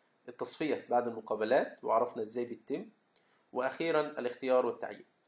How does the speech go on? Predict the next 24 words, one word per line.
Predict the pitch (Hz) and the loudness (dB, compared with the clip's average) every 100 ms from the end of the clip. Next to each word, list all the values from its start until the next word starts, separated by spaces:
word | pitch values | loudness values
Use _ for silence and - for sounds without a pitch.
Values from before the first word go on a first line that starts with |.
| - | -10
الناس | 113 151 214 165 | 0 2 2 0
اللي | 147 | 2
تم | 175 156 - - _ | 2 2 -6 -10 _
وقع | 135 156 123 | 2 4 6
عليهم | 127 143 | 4 2
عملية | 120 131 | 2 0
الاختيار | 131 123 - 107 101 | -2 -8 -2 0 -2
وتم | 101 156 180 | 0 0 2
تعيينهم، | 160 139 165 170 180 - _ _ _ _ - | 0 0 0 -6 -10 -14 _ _ _ _ 6
قبل | 185 190 147 | 8 8 2
ما، | 117 - _ - | -2 -6 _ -8
ما | 127 | -4
يتعينوا | 120 120 147 175 | -2 0 0 0
في | |
الشركة | - - 170 180 196 - | 0 4 4 4 -2 0
لابد | 123 147 151 - _ - | 0 0 -4 -12 _ 0
يحصل | 131 156 - 147 | 4 4 2 0
نوع | 127 135 143 - _ _ _ - | 2 0 0 -8 _ _ _ -10
من | 147 135 | -4 -2
أنواع | 123 127 139 143 - | 2 6 8 8 4
التهيئة | - - 113 139 135 127 - - | -10 -6 0 4 4 2 -2 -12
المبدئية. | 117 107 - 92 - _ _ _ _ _ - | -6 -6 -6 -12 -16 _ _ _ _ _ -10
يعني | 117 - | -2 -2
إيه | 226 | -2